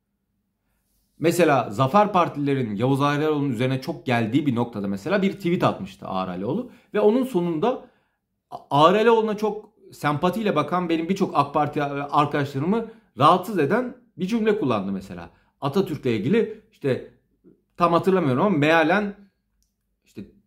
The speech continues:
Türk milletinin bağımsızlığını borçlu olduğu atası gibi ifade kullandı. Şimdi bu ifade sadece İslamcıları değil, ortalama bir sağcıyı rahatsız eder. Yani Menderes'ten Demirel'e, Özal'a kadar bütün Türk sağının ortaklaştığı yer,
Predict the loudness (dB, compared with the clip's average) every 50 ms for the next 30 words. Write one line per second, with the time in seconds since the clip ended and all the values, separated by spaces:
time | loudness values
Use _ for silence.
0 | _ _ _ 2 4 4 4 2 0 0 2 2 2 0 -2 -4 -2 -4 -4 -4
1 | -8 -12 -16 -20 _ _ _ _ -4 0 4 4 4 4 2 0 -2 -2 0 0
2 | 0 0 0 2 2 2 2 2 0 0 0 0 2 2 2 2 0 -2 -2 -4
3 | -4 -4 -6 -8 -8 -10 -16 _ -12 -8 -8 -8 -6 -6 -8 -8 -8 -10 -12 -16
4 | -20 -20 -20 -20 _ _ _ _ _ _ _ _ -8 -6 -6 -6 -6 -8 -14 _
5 | _ _ _ _ _ _ _ 0 2 2 2 4 4 4 4 4 2 0 0 2
6 | 2 2 2 2 0 -2 -2 -6 -8 -6 -4 -2 -2 -2 -2 -2 -2 -2 -2 -2
7 | -4 -6 -6 -4 0 2 2 2 2 0 0 0 0 0 0 0 0 -2 -4 -8
8 | -16 _ _ _ -10 -2 0 2 2 2 2 2 2 4 4 4 2 0 -2 -8
9 | -12 -12 -12 -14 -18 _ _ _ _ _ _ _ _ _ _ _ _ _ _ _
10 | _ -4 -2 0 2 2 2 2 2 4 4 4 6 4 4 4 2 0 -2 -4
11 | -4 -2 -2 -2 0 0 0 2 2 2 2 2 2 0 0 -4 -6 -4 -2 0
12 | 0 2 2 2 2 2 0 -2 -4 -4 -4 -6 -8 -10 -18 _ _ _ -8 -4
13 | -2 -2 -2 -2 -2 -4 -6 -4 -2 -2 0 0 0 0 2 2 2 2 2 0
14 | 0 0 -2 -2 -2 -4 -4 -2 0 0 0 0 -2